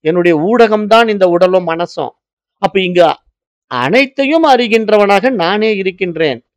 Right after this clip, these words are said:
ஆனால் அப்படிப்பட்ட அறியக்கூடியவைகள் எல்லாம் எனக்கு வேறாக இருக்கின்றது.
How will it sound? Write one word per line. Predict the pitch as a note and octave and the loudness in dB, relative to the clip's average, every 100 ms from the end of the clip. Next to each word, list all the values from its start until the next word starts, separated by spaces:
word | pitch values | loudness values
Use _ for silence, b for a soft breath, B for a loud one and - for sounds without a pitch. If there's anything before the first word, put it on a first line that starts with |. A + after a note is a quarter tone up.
| _ _ _ _ | _ _ _ _
ஆனால் | F3 G3+ G3 E3+ C#3+ _ _ _ _ - | -2 2 2 0 -4 _ _ _ _ -4
அப்படிப்பட்ட | D#3 - G#3 F#3+ F#3 G3 E3+ E3 _ C#3+ | -2 2 0 0 -2 0 0 -2 _ -4
அறியக்கூடியவைகள் | E3 B3+ D4 - A#3 G#3 G3 F#3+ F#3 | -2 -2 -4 -2 -2 2 2 0 0
எல்லாம் | F#3+ B3+ F#4+ _ _ _ _ _ _ _ _ _ | 0 0 -2 _ _ _ _ _ _ _ _ _
எனக்கு | F#3+ F3+ F3 E3+ | -2 -2 0 -2
வேறாக | D3 A3 C4 B3+ A#3 | 2 4 4 2 0
இருக்கின்றது. | G#3 E3 D#3+ C#3 C3+ B2 | -6 -6 -6 -4 -4 -6